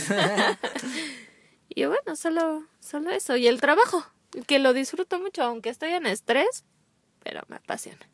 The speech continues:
Speaker 1: También hay un estrés en esa parte, ¿no? Digo, todos tenemos una parte de estrés en nuestros trabajos. Eh, ¿algo,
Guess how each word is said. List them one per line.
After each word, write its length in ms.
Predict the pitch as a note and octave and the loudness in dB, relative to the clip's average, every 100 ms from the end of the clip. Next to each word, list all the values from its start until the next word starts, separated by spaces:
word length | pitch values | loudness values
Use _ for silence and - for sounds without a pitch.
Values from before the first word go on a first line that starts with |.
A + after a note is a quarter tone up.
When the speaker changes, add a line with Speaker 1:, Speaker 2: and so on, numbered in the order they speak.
| _ | _
Speaker 1:
También 500 | B2+ C#3 D3+ F3+ F3+ | -2 2 4 6 8
hay 200 | E3+ D#3+ | 6 6
un 100 | E3+ | 4
estrés 440 | D#3+ C#3 D3+ D#3 D3+ | 0 -2 0 0 0
en 200 | C#3 C#3 | -2 -4
esa 220 | C3+ C#3+ | -4 -6
parte, 320 | - B2 A#2 | -6 -6 -6
¿no? 180 | C3 D3 | -6 -4
Digo, 240 | D#3+ D#3+ | -2 -2
todos 240 | D3+ E3 D3+ | 0 -2 0
tenemos 480 | C#3+ D3 D3+ C3+ | -4 -4 -6 -6
una 240 | D3 D3+ C#3+ | -8 -8 -6
parte 240 | C#3 C3+ | -6 -6
de 100 | C3 | -8
estrés 280 | A2+ C#3 C#3 | -6 -6 -6
en 80 | C#3 | -8
nuestros 260 | A#2 C3 | -12 -14
trabajos. 480 | - B2+ C3 A#2+ A#2+ - - - - | -10 -6 -6 -6 -8 -12 -16 -16 0
Eh, 180 | D#3 D#3+ | 2 2
¿algo, 400 | - G3+ G#3+ A#3 | 6 6 8 6